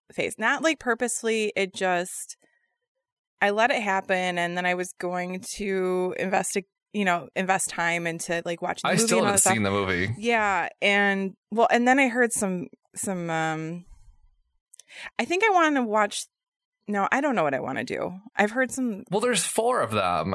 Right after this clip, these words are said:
Speaker 2: and I'm never
Speaker 1: Yeah.
Speaker 2: sure which one I wanna watch
Speaker 1: Yeah.
Speaker 2: first.
Speaker 1: Yeah. So if anybody has any advice, please let us know. <laughs>
Speaker 2: Yeah. Yeah, I still haven't seen it. I've just seen the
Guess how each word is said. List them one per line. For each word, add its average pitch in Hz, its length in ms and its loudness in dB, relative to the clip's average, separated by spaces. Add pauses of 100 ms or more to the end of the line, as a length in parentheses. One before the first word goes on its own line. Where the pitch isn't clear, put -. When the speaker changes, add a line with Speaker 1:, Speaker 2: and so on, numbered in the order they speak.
Speaker 2:
and 123 100 2
I'm 135 100 0
never 160 140 2
Speaker 1:
Yeah. 160 140 4
Speaker 2:
sure 156 260 2
which 147 200 0
one 135 120 0
I - 20 0
wanna 123 180 0
watch 104 220 2
Speaker 1:
Yeah. - 100 2
Speaker 2:
first. 90 520 0 (400)
Speaker 1:
Yeah. 160 340 0 (840)
So - 120 -6
if 208 60 -4
anybody 233 300 0
has 160 160 -2
any 139 120 -4
advice, - 300 -6
please - 260 -10
let - 120 -10
us - 160 -14
know. 202 300 -10 (260)
<laughs> - 40 -12 (440)
Speaker 2:
Yeah. 113 400 0 (840)
Yeah, 143 200 0
I 143 100 0
still 160 220 0
haven't 180 100 0
seen 135 220 2
it. 127 340 -2
I've 117 140 0
just 120 180 0
seen 120 200 0
the 113 240 0